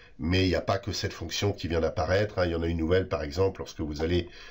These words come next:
dans le pinceau de retouche, vous voyez maintenant apparaître un curseur blanc et noir qu'il n'y avait pas avant.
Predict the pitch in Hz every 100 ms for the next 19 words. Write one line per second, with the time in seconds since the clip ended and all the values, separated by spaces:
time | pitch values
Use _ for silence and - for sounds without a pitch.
0 | - - 90 87 85 - 95 82 80 104
1 | 101 82 80 82 78 - 87 - 82 90
2 | 80 - - - 95 76 80 92 92 -
3 | 78 78 78 85 85 82 - - - -
4 | 76 78 82 78 85 98